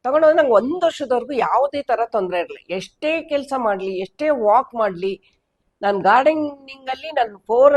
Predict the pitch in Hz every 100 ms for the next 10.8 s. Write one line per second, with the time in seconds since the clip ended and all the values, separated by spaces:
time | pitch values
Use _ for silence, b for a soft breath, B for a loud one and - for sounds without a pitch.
0 | 269 226 247 294 254 - 302 247 196 202
1 | 226 208 180 190 170 156 156 151 185 190
2 | 175 139 _ _ _ _ _ - 220 269
3 | 233 220 302 302 285 220 240 - _ 262
4 | 254 262 208 220 262 262 220 214 - 240
5 | 233 233 277 226 - 247 185 185 233 214
6 | 190 190 - 214 233 214 175 202 262 240
7 | 190 165 147 - _ _ _ - 208 269
8 | 330 294 262 233 214 226 320 320 311 277
9 | 269 254 240 214 208 202 - - 269 165
10 | 147 233 - 208 - - 143 135